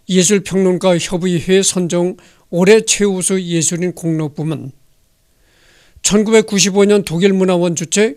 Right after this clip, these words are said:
괴테 메달을 받았다. 이런 얘기네요.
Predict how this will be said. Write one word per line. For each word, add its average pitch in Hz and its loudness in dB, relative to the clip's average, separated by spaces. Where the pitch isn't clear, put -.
괴테 185 2
메달을 170 -2
받았다. 139 -6
이런 165 -6
얘기네요. 156 -10